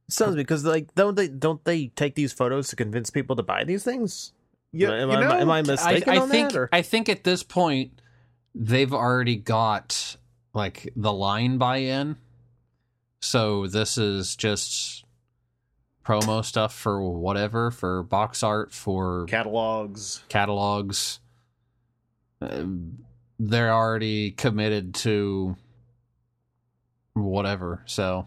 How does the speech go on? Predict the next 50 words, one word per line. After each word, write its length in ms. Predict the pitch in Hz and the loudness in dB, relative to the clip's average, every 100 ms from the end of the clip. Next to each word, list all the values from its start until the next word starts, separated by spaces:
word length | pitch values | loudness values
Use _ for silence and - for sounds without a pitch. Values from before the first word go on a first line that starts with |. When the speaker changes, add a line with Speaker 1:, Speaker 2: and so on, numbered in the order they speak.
| - | -4
Speaker 2:
Or 160 | - 254 | 0 0
it's 140 | 233 | 0
a 40 | 202 | -6
carefully 840 | - - 190 247 254 262 240 202 - | -6 -4 0 0 0 -2 0 -2 -6
crafted 600 | - 190 190 190 185 156 | -2 0 0 0 0 0
scenario 600 | - 143 151 175 151 123 | -4 -4 0 0 2 0
to 80 | 113 | 0
get 200 | 127 139 | -2 0
us 220 | 147 - | -2 -2
older 260 | 139 151 139 | -2 -2 -2
fans 380 | 135 135 123 - | -2 -2 -2 -4
to 120 | 123 | -6
still 420 | - - 175 185 | -6 -4 0 0
keep 320 | - 165 - | -2 -6 -6
talking 460 | - 170 190 143 117 | -2 0 0 -2 -4
about 340 | 82 107 98 | -2 -2 -4
this, 320 | 98 95 - - - - - | -8 -8 -10 -12 -20 -20 -6
this 140 | 117 | -4
set 160 | 123 104 | -2 -4
of 100 | 101 | -4
toys 480 | 107 95 90 - - _ _ _ _ _ _ _ - | -4 -2 -4 -8 -10 _ _ _ _ _ _ _ -8
by 480 | 110 127 131 123 | 0 2 2 0
so 520 | 120 - - 147 143 131 | -2 -4 -2 0 0 -4
blatantly 640 | 113 123 151 170 147 135 | -4 -2 -2 -2 -2 0
mistransforming 840 | 123 127 - 131 117 - 160 135 107 | 0 -2 -2 -4 -4 -2 -2 0 -4
one 140 | 101 | -4
of 120 | 95 | -4
them. 800 | 95 92 147 - 170 185 - 180 - | -4 -2 -2 0 0 -2 -4 -6 -4
Speaker 1:
<laughs> 60 | |
Speaker 2:
'Cause 160 | 135 123 | -2 0
they 140 | 147 | -2
know 340 | 147 233 240 175 | 2 4 4 2
that 160 | 151 | -2
we're 180 | 151 196 | 0 2
the 80 | 190 | 0
kind 240 | 180 175 | -2 -2
of 80 | 156 | -2
people 240 | 180 170 | -4 -2
who 60 | 151 | -2
are 20 | |
gonna 120 | 139 143 | -2 -2
be 80 | |
like, 140 | 147 139 | -2 -2
"Can 120 | 320 | 0
you 140 | 359 | 0
see 240 | 269 - 269 | 0 0 0
what 200 | 277 - | 2 4
they 140 | 220 | 2
did 280 | - - - | 2 -2 0
there? 300 | 185 202 - | 0 0 -2